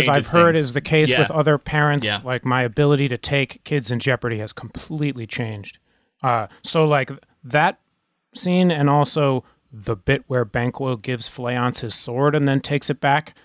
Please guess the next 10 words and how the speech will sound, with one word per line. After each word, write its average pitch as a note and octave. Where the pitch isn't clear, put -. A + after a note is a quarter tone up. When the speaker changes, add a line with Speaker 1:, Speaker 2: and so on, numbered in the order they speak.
Speaker 1:
I D#3
was, A#2
uh, G2+
bolted D3
on B2
to A#2+
those A2+
very D#3+
brief C#3
moments, G#2+